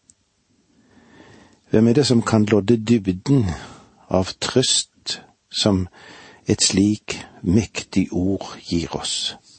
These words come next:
Den som kjenner seg selv, vet at det er lettere å tro nåde for alle andre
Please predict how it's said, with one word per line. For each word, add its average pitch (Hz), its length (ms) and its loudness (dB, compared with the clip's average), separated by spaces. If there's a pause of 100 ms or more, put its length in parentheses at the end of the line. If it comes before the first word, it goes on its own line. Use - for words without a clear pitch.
(1300)
Den 123 120 4
som 143 160 2
kjenner 127 320 2
seg 131 240 2
selv, 113 400 2
vet 98 360 2
at 95 200 -2
det 104 140 2
er 104 100 2
lettere - 400 -2
å 107 80 0
tro 107 240 0
nåde 95 400 2
for 107 240 -2
alle 98 240 0
andre 95 480 0